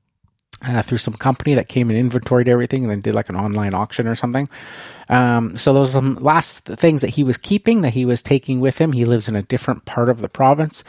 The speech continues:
uh, so he was loading up. And then, uh, he basically told me just to cancel service that day, um, partly because of, uh, the weather. We're gonna get into that, uh, in a little bit.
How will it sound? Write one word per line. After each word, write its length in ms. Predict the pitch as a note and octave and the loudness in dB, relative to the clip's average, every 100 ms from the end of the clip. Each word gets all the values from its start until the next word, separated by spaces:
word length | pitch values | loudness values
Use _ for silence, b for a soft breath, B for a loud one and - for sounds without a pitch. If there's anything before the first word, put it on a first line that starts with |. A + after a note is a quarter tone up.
| B B B B | B B B B
uh, 120 | A2 | 0
so 180 | A2 A#2+ | 0 0
he 100 | A2 | 0
was 140 | A#2 A2+ | -2 0
loading 300 | A2+ G#2+ A2+ | 0 0 -2
up. 180 | - | 0
And 140 | A2+ G#2+ | -2 0
then, 180 | A2 G#2+ | 0 0
uh, 100 | G#2+ | 0
he 100 | C#3+ | 4
basically 440 | F#3+ - F3+ D#3 | 4 2 2 0
told 200 | - D3 | 4 4
me 100 | C#3 | 4
just 180 | B2+ B2+ | 2 -2
to 40 | |
cancel 340 | - B2+ A#2+ A2+ | -2 0 0 -2
service 480 | - C3+ C3+ C#3 - | 2 2 2 0 0
that 240 | B2 A2+ | -2 0
day, 300 | B2 B2+ F3 - B B B - | 0 2 0 -8 B B B 2
um, 500 | A#2+ A2+ A2 G#2 - - - | 4 4 2 -2 -8 -16 -16
partly 360 | - C3 B2+ A#2 | -2 0 2 0
because 500 | A2+ - - A2 G#2 | -2 -4 0 0 2
of, 340 | A2 G#2+ A2 | 0 0 0
uh, 640 | A2+ A2 G#2+ G#2+ G#2+ A2 - _ - | 2 4 4 4 4 2 -2 _ -4
the 100 | B2 | 0
weather. 360 | A2 A#2 D#3 | 2 4 2
We're 140 | C#3+ A#2+ | 2 0
gonna 140 | A#2 | 0
get 180 | A2+ A2 | 0 0
into 240 | G#2+ - | -2 -4
that, 400 | G#2+ A2 C#3+ - | 0 2 0 -4
uh, 40 | - | -6
in 200 | B2 B2 | -2 -2
a 60 | |
little 180 | A2 A2 | -2 0
bit. 200 | C3 E3 | 0 0